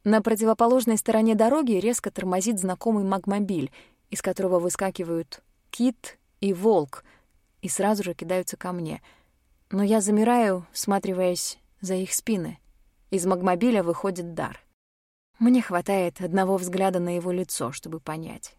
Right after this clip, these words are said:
нет, ничего еще не закончилось. Все только начинается.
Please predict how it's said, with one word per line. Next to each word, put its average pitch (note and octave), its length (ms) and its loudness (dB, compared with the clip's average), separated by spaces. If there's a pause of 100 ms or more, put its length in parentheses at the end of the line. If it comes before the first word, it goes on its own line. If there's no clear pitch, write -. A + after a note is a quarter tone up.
нет, - 380 -8 (840)
ничего F3+ 440 -6
еще F#3 220 -8
не E3+ 140 -8
закончилось. G3+ 800 -14 (340)
Все - 240 -8
только G3 320 -10
начинается. F#3+ 720 -12